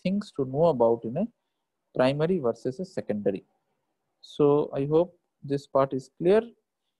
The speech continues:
Shahari's criteria is an important criteria for a postgraduate to remember,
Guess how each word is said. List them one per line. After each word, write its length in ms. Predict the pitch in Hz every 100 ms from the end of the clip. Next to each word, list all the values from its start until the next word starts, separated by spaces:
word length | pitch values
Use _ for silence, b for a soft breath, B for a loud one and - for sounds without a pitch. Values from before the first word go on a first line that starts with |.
| _ _ _ _
Shahari's 760 | - 185 180 214 226 262 262 _
criteria 840 | 175 156 185 170 135 113 117 180 _ _ _ _ _ _ _ -
is 180 | 147
an 100 | 156
important 600 | 151 156 - 170 185 180
criteria 680 | - 147 139 143 135 117 131 - _ _ _ _ _
for 340 | - 147 139 -
a 80 | 135
postgraduate 1080 | 135 - 185 185 170 156 139 139 143 147 -
to 100 | 127
remember, 520 | 120 139 165 185